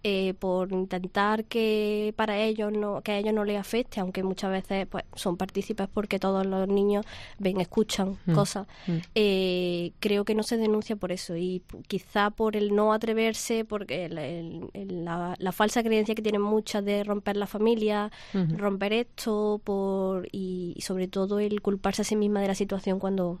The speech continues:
Speaker 1: por supuesto, no es,
Speaker 2: No,
Speaker 1: no es
Speaker 2: sí.
Speaker 1: culpa de ella.
Speaker 2: Ujú. Em, entre los casos de las víctimas jóvenes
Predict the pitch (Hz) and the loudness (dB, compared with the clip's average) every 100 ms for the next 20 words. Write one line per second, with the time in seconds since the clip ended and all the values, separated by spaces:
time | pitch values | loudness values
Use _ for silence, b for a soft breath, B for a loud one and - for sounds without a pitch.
0 | - 190 190 185 - 190 180 170 156 151 | -8 -6 -2 -4 -4 -4 0 4 4 4
1 | 196 185 175 151 151 - - 160 147 127 | 4 2 2 0 -4 -12 -2 2 2 0
2 | - B B B B B 190 175 175 165 | -6 B B B B B 2 4 6 4
3 | 165 160 160 170 - 175 180 185 180 185 | 6 6 4 2 2 2 4 0 2 2
4 | 208 214 208 202 - 196 190 - 190 190 | 4 6 4 2 2 4 4 4 2 4
5 | 220 240 | 2 -2